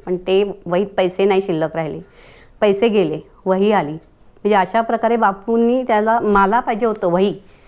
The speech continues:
ती वही घरी आली आणि त्याचे कागदपत्र पण घरी आले. म्हणजे बापू आपली प्रत्येक हाक ऐकत असतो, प्रत्येक हाकेला बापू आपला धावत असतो.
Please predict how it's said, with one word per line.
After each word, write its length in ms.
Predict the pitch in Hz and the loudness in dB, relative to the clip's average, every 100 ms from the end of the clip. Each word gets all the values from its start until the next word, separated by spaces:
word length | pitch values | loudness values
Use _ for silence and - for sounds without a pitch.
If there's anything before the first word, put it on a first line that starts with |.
| - - - | -20 -20 -6
ती 80 | 240 | 0
वही 280 | 233 202 240 | 2 2 2
घरी 240 | 269 214 | 2 2
आली 220 | 208 156 147 - - - - - | 2 0 -6 -14 -20 -20 -20 -6
आणि 120 | 196 | -2
त्याचे 200 | 202 185 | 0 0
कागदपत्र 560 | 196 180 185 190 196 214 | 0 0 0 -6 -6 -6
पण 200 | 214 220 | -2 0
घरी 240 | 196 175 | 2 0
आले. 180 | 165 - | -2 -4
म्हणजे 640 | 160 _ - - _ 208 214 | -12 _ -20 -20 _ 0 2
बापू 280 | 196 196 | 2 2
आपली 200 | 240 247 | -2 -2
प्रत्येक 500 | 247 220 214 - 262 262 | -2 -2 -2 -2 -2 0
हाक 300 | 240 247 247 - - | -2 -2 -4 -18 -4
ऐकत 320 | 185 185 185 180 | -4 -2 -4 -6
असतो, 300 | 175 - 165 170 - - _ - | -8 -12 -12 -14 -20 -20 _ -6
प्रत्येक 380 | 196 196 233 233 | -4 -2 -2 -2
हाकेला 380 | 196 214 226 233 | -4 -2 0 0
बापू 260 | 202 196 | -2 -2
आपला 240 | 196 185 190 | -4 -2 -2
धावत 320 | 180 170 160 | -2 -4 -6
असतो. 340 | 165 - 165 | -14 -18 -20